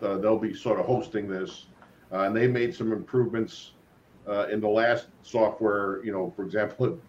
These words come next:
<laughs> I think it was written to run on dos or something like that. And they made it so it would work in Windows ten. Or, so, um, that's absolutely essential that somebody's there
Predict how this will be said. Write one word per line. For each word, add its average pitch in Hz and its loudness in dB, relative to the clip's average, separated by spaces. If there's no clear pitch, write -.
<laughs> - -20
I 90 -2
think 92 -6
it 92 -4
was 87 -4
written 101 -2
to 101 -6
run 98 -2
on 90 -2
dos - 4
or 90 -4
something 90 -6
like 95 -2
that. 95 0
And 95 -6
they 113 0
made 104 0
it 95 -6
so 110 -2
it 95 -2
would 95 -8
work 95 -4
in 92 -8
Windows 90 -8
ten. 90 4
Or, 82 -12
so, 90 2
um, 87 -4
that's 143 8
absolutely 123 6
essential 98 -2
that 85 -6
somebody's 95 -2
there 98 0